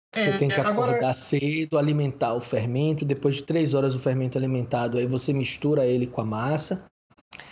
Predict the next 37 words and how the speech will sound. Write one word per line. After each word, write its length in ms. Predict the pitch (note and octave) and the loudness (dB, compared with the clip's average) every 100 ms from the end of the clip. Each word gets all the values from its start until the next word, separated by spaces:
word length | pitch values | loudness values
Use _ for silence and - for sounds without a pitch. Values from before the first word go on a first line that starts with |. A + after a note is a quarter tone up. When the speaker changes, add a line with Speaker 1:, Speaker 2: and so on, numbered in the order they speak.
| - | -4
Speaker 1:
Man, 140 | B3+ B3+ | 0 2
teve 300 | B3+ A#3 A#3 | 2 2 2
uma 180 | D4 - | 2 -2
coisa 460 | - D3 C#3 C#3 | -2 0 2 0
naquele 380 | C3+ C3 C#3+ B2+ | -2 -2 -2 -2
livro 340 | A2 G#2+ G#2 A2 _ _ | -2 -6 -8 -14 _ _
que 80 | F#3+ | 0
eu 60 | F#3 | 0
achei 220 | F3+ F#3 | 0 -2
do 180 | A#3 - | -4 -4
caralho, 460 | E4+ C3 A2 G#2 A2 _ _ | -2 -2 -4 -8 -12 _ _
que 60 | D#3 | -2
a 60 | |
gente, 380 | C3+ C#3+ D3 D#3 | 0 -2 0 0
acho 200 | C#3 C3+ | 0 -2
que 200 | - D#3 | -2 0
é 40 | D3 | 2
uma 180 | D3+ | 0
boa 280 | C3 D3 G3 | 0 0 0
dica 300 | C3 C3 C#3+ | 0 0 -2
pra 160 | C3+ C3 | -2 -2
gente 220 | B2+ - | -2 -4
dar. 240 | G#2+ F#2+ - - | -6 -8 -12 -8
A 80 | C3+ | -8
proporção 640 | - F#3+ F#3+ G3+ - F3+ G3+ | 0 0 2 0 0 0 0
do 80 | A3 | -2
pão. 320 | - C3+ A#2+ - _ | -2 -4 -4 -8 _
Speaker 2:
Co-, 240 | - C3+ C#3 _ _ | -6 -6 -6 _ _
como 180 | C3 C3+ | -4 -2
é 40 | |
Speaker 1:
Que 60 | C3+ | 0
Speaker 2:
que 60 | |
é 20 | |
Speaker 1:
ela 100 | D#3+ D#3 | 0 0
Speaker 2:
isso? 80 | |
Eu 60 | |
achei 40 | B2+ | 0